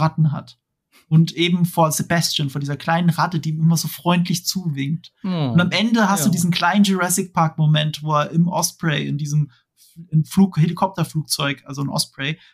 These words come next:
Speaker 1: da drin sitzt, Sebastian sich ihm auf den Schoß setzt und er es streichelt. Und das hast du das Letzte, was du in diesem Film siehst. Das zeigt die Charakterentwicklung, das zeigt, wie herzlich dieser Film ist. Und deswegen nehme ich jetzt mal diesen Running Gag.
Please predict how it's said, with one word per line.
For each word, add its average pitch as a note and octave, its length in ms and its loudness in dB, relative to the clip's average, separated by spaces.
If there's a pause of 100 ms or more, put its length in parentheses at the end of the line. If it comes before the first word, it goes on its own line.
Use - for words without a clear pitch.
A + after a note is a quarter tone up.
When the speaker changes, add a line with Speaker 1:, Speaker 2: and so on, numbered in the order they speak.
Speaker 1:
da D#3 80 -2
drin F#3+ 380 4
sitzt, G3 460 -2
Sebastian F3+ 460 0
sich F#3 220 -6
ihm F#3 140 -6
auf E3+ 140 -4
den D#3+ 100 6
Schoß G3 300 0
setzt F3 260 -4
und B2+ 100 -10
er D#3+ 200 -2
es E3 120 -2
streichelt. C#3+ 720 -6 (320)
Und D3 100 0
das D#3+ 120 2
hast F3 160 0
du - 40 -2
das F3 140 -2
Letzte, E3+ 320 -2 (120)
was D#3+ 140 -4
du D#3+ 80 -2
in D#3 60 4
diesem D3 200 0
Film D#3 280 4
siehst. D3 500 -8 (320)
Das D3 200 -8
zeigt F#3 240 -4
die F3+ 80 0
Charakterentwicklung, F3 1000 -4
das D#3+ 140 0
zeigt, E3 280 -4
wie D#3+ 60 0
herzlich E3 360 -2
dieser D#3 240 -4
Film F3 320 -2
ist. F3+ 220 -4 (240)
Und D3 100 -14
deswegen F#3+ 280 2
nehme F3 180 2
ich E3+ 80 2
jetzt F3+ 160 -2
mal D#3+ 120 4
diesen E3 320 2
Running C#3 320 -6
Gag. C3 160 -20